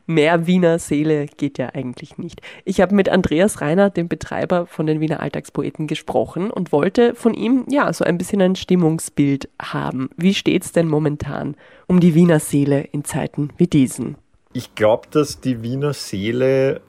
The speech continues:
Speaker 2: derzeit gerade tatsächlich einen, einen Wandel durchläuft, so ein bisschen weg vom, vom Grant und vom Nörgeln, äh, hin zu einem Miteinander,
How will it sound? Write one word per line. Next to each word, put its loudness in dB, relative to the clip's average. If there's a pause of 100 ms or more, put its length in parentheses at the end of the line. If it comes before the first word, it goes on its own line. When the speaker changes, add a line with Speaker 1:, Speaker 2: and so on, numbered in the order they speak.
Speaker 2:
derzeit 0
gerade -2
tatsächlich -6
einen, -4
einen -6
Wandel -6
durchläuft, -4 (100)
so -8
ein -4
bisschen -6
weg -4
vom, -4
vom -6
Grant -2
und -8
vom -6
Nörgeln, -4 (420)
äh, 0
hin -6
zu -6
einem -4 (160)
Miteinander, -2